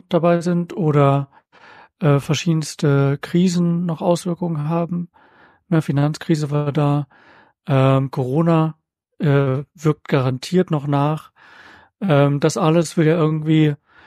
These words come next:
aufbearbeitet werden. Zeitgleich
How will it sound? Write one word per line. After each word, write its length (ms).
aufbearbeitet 960
werden. 460
Zeitgleich 680